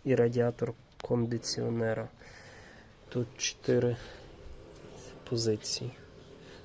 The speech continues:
Один радіатор, другий, третій і вентилятори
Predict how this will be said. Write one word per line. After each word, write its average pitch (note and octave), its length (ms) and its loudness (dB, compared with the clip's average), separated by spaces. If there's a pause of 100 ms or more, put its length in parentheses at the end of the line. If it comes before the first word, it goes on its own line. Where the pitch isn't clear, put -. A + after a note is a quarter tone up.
(380)
Один B2+ 320 6
радіатор, C3 480 4
другий, B2 380 2
третій - 460 2
і B2+ 180 0
вентилятори A#2+ 800 0